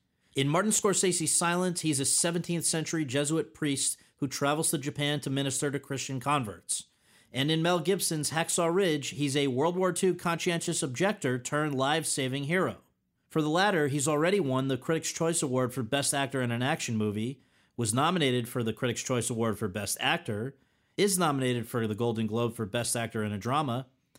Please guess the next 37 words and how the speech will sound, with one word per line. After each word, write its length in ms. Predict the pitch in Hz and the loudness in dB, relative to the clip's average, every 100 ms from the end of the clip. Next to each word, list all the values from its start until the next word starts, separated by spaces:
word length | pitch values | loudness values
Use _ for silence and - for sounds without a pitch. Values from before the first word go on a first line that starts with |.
| _ - | _ -2
and 160 | 139 | 0
now 200 | 147 165 | 2 2
looks 260 | 190 180 - | 2 2 0
like 160 | 175 | 0
a 80 | 175 | 0
strong 480 | - - 151 175 180 | -2 -2 0 2 2
bet 220 | 143 143 | 0 0
to 80 | - | -4
land 240 | 135 139 | -4 -2
his 160 | 131 123 | -2 -2
first 360 | - 160 156 - | 0 0 0 0
Oscar 300 | 135 - 147 | -2 0 -2
nomination 640 | 117 120 127 156 - 92 - _ _ _ | 0 0 0 0 -2 -8 -16 _ _ _
in 120 | 123 | -4
the 80 | 139 | -4
category 680 | 131 113 104 101 95 95 - | -2 -4 -4 -6 -4 -4 -6
of 180 | 117 113 | -8 -8
Best 280 | 101 - | -6 -6
Actor. 400 | 120 147 - 87 - _ _ _ _ _ - | -2 -2 -2 -12 -18 _ _ _ _ _ 0
Over 140 | 214 | 2
the 80 | 269 | 2
course 260 | 247 233 | 2 0
of 60 | 208 | 2
our 80 | 190 | 0
conversation 640 | 190 180 170 - 165 156 | 2 0 0 2 0 0
at 100 | 160 | -2
the 100 | 151 | 0
offices 440 | 147 147 147 151 135 | 0 0 -2 -2 -2
of 100 | 131 | -2
The 60 | |
Hollywood 320 | 135 143 147 139 | 0 2 2 2
Reporter, 480 | 143 151 156 160 | 0 0 2 2
Garfield 560 | 151 135 170 185 196 185 | 2 2 0 2 0 0
and 140 | 165 | 0
I 160 | 147 151 | 0 -2
talk 300 | 151 143 147 | -2 -2 -2
about 420 | 151 123 120 147 | -2 0 0 -2